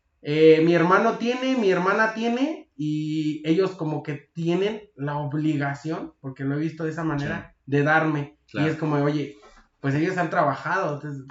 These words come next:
Speaker 1: ¿tú por qué no te ocupas de generar como tu, tu propio
Speaker 2: Dinero.
Speaker 1: dinero? Y es una cuestión como, yo creo que sí como generacional,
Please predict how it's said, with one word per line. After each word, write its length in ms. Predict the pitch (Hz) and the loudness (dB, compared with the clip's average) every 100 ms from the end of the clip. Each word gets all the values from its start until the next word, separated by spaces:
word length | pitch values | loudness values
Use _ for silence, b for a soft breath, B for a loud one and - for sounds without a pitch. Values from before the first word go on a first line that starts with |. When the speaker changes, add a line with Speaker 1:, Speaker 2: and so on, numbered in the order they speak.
| - | -8
Speaker 1:
¿tú 160 | 170 156 | -6 -4
por 160 | 190 | -4
qué 100 | - | -4
no 120 | 190 196 | -4 -2
te 60 | |
ocupas 500 | 196 214 - 196 196 | -4 -6 -6 -6 -6
de 80 | 143 | -8
generar 480 | 139 139 135 143 143 | -8 -6 -4 -6 -8
como 280 | 165 147 135 | -12 -12 -12
tu, 160 | 131 120 _ _ _ _ _ | -16 -20 _ _ _ _ _
tu 120 | 143 135 | -8 -4
propio 280 | 156 151 156 | -2 0 0
Speaker 2:
Dinero. 340 | 147 170 160 | 0 0 -2
Speaker 1:
dinero? 320 | - - - _ - | -6 -14 -20 _ -2
Y 100 | 160 | 0
es 80 | 196 | 2
una 160 | 208 | 2
cuestión 260 | 165 165 170 | 0 -2 -2
como, 300 | 202 165 147 | -2 0 0
yo 120 | 160 | 0
creo 140 | 170 | -2
que 100 | 170 | -4
sí 140 | 175 180 | -6 -6
como 220 | 190 185 | -4 -4
generacional, 760 | 151 139 135 143 147 170 214 | -2 -2 -2 -4 -4 -4 -4